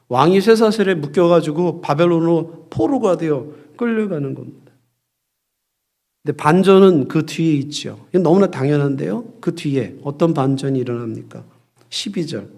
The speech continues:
같이 한번, 어, 십이 절, 십삼 절 같이 한번 읽겠습니다. 그가 환난을 당하여 그의 하나님 여호와께 간구하고 그의 조상들의 하나님 앞에 크게 겸손하여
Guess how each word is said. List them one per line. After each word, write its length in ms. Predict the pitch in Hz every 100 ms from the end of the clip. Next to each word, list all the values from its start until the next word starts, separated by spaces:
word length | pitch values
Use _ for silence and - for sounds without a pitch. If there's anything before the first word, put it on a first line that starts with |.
| _ _ _ _ _ _ _
같이 280 | 123 - 143
한번, 480 | 131 123 117 117 - -
어, 160 | 127 123
십이 360 | - 180 202
절, 360 | 175 180 175 190
십삼 460 | 208 - - 196 180
절 180 | 151 131
같이 300 | 131 - 147
한번 200 | 135 120
읽겠습니다. 640 | 117 117 - 120 120 208 - - _ _ _ _
그가 320 | - 160 170
환난을 460 | 208 214 196 190 175
당하여 720 | 143 139 139 143 185 240 -
그의 240 | - 160 165
하나님 400 | 185 175 170 151
여호와께 600 | 147 170 160 156 156 147
간구하고 880 | 139 139 143 143 131 147 196 - - - -
그의 240 | 165 165
조상들의 580 | 165 165 180 175 170 175
하나님 400 | 185 208 202 180
앞에 440 | 156 156 165 156
크게 360 | 165 220 190 180
겸손하여 840 | 180 135 156 151 143 123 131 196